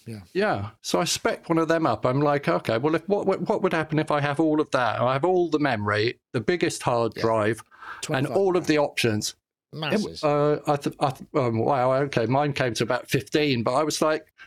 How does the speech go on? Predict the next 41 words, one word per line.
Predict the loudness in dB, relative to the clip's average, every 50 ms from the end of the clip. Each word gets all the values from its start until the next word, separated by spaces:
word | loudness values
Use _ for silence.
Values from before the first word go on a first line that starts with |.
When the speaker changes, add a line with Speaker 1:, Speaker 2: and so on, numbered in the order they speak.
| -20 _ _ _ -4
Speaker 2:
"I | -2 0
Speaker 1:
Oh. |
Speaker 2:
don't | 0 0 0
think | 0 0
I | -2 -2
paid | -2 -2 -2 0 -2 -2
that | -2 -2 -4 -2 -2
for | -2 0
the | 0 0
car," | -2 0 0 2 2 2 2 2 0 0
so | 0 2 2 2 2
I'm | 2 2
not, | 0 0
<laughs> | 2 2 0 2 0 0 0 0 0 0 0 -2 -2 -2 -2 -4 -4 -2 -4 -4 -4 -4 -2 -2 -2 0 0 0 0 0 0 0 0 0 0 -2 -2 -2 -4 -4 -2 0 0
I've | 0 0 2
got | 2 2 2
this, | 2 0 2 2
like, | 2 2 2 0 0
thing | 0 2 4 4 4 4 2
that's | 2 2 0 0 2
about, | 2 2 2 0 0 0
like, | 2 2 2 0 -2 -4 0
you | 0 2
know, | 2 2 2 0 -2 -4 _ _ _ _ _ _ _ _ _ _ _ _ _ _ _ _ _ _ -2
uh, | 0 0 0 -2 -4 -8 -20 _ -10 -4
hundred | -2 0 2 2 2 2 2 2
and | 0 0 2
fifty | 0 0 0 0 0 0
centimeters | 2 0 0 0 0 0 0 0 0 2 2 0 0 0
square | -2 0 0 0 2 2 2 2
sitting | 2 0 0 0 0 0 0
on | 0 2
the | 0 0
desk, | 0 0 2 0 0 0 0 0
and | 0 0
I | 0 0
go | 0 0 0
to | 0 0
the | 0 2 2
wife, | 2 0 0 -2
"Do | -6